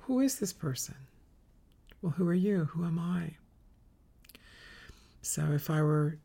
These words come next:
no longer alive today, I mean, I am physically alive, and God willing will be for an, at least a handful of years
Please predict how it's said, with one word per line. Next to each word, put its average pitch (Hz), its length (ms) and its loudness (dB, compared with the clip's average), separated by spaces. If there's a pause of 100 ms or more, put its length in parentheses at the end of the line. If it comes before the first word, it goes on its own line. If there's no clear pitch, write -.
no 156 180 6
longer 151 360 6
alive 143 380 2
today, 160 260 0
I 151 100 2
mean, 143 200 2
I 143 400 -4
am 143 120 2
physically 139 440 -2
alive, 139 480 -2
and 147 180 -4 (720)
God 147 200 -2
willing 147 280 2
will 147 80 2
be 135 160 0
for - 200 -6
an, 143 200 -4 (380)
at 156 240 -4
least 147 200 -2
a 151 60 -4
handful 147 400 -6
of 139 140 -6
years 147 480 -4